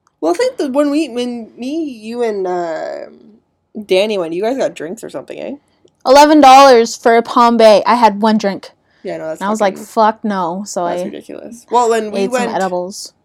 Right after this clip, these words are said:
Speaker 1: when you, well, that's when we weren't friends, and me and the other group, we went to Veld. Yeah, we brought weed in with us. Oh, yeah, 'cause weed was legalized, so we were able to bring it in with us.
Speaker 2: Yeah, le-, weed was not legal when we
Speaker 1: Yeah, we had
Speaker 2: went.
Speaker 1: to sneak it in.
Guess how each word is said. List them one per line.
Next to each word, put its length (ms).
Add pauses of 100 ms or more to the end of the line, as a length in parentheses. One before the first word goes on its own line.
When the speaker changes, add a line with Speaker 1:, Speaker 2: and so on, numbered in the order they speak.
(200)
Speaker 1:
when 380
you, 160
well, 280 (100)
that's 280
when 180
we 100
weren't 240
friends, 340
and 340
me 400
and 460
the 260
other 180
group, 300
we 120
went 260
to 540 (720)
Veld. 500 (560)
Yeah, 160
we 80
brought 320
weed 260
in 140
with 180
us. 200
Oh, 80
yeah, 120
'cause 160
weed 180
was 120
legalized, 460
so 80
we 80
were 80
able 200
to 60
bring 140
it 80
in 120
with 160
us. 320 (760)
Speaker 2:
Yeah, 180
le-, 180 (140)
weed 300
was 160
not 200
legal 320
when 180
we 120
Speaker 1:
Yeah, 80
we 80
had 60
Speaker 2:
went. 80
Speaker 1:
to 60
sneak 280
it 60
in. 1080